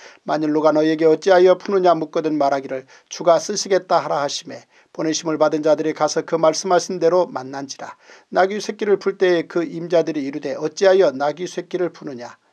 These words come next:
대답하되, "주께서 쓰시겠다." 하고 그것을 예수께로 끌고 와서 자기들의 겉옷을 나귀 새끼 위에 걸쳐놓고 예수를 태우니, 가실 때에 그들이 자기의 겉옷을 길에 펴더라.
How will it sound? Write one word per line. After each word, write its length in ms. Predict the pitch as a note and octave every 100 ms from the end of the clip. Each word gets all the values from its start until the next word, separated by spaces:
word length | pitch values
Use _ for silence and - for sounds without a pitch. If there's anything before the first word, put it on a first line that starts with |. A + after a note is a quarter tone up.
| _
대답하되, 560 | - C#3 - C#3 C3+ - -
"주께서 380 | _ - F3+ F#3
쓰시겠다." 600 | F3 G#3+ F#3+ - F#3 -
하고 340 | E3+ E3+ E3 D#3
그것을 420 | E3 E3 E3+ D3+
예수께로 500 | E3 D#3+ - F#3 E3+
끌고 320 | F#3 F3 F3
와서 400 | D3 C3 - B2 _ - - -
자기들의 480 | D#3 D#3 D3+ D3+ D3
겉옷을 440 | D#3+ E3 E3 F3
나귀 300 | D#3+ D#3+ E3+
새끼 380 | - F3+ - F#3
위에 260 | E3+ F3+ E3+
걸쳐놓고 680 | E3 E3 E3 D#3+ D#3 D#3+
예수를 460 | C#3+ D#3 D#3 D#3+ C3+
태우니, 380 | - D3+ B2+ A#2 _ - _
가실 340 | - E3 E3 D3+
때에 200 | E3 D#3
그들이 340 | E3 D#3 D#3
자기의 360 | D3 D#3+ E3 D#3+
겉옷을 580 | E3 F3 F3 F#3 F#3 -
길에 340 | E3 D#3+ D#3+
펴더라. 460 | - D3 - A#2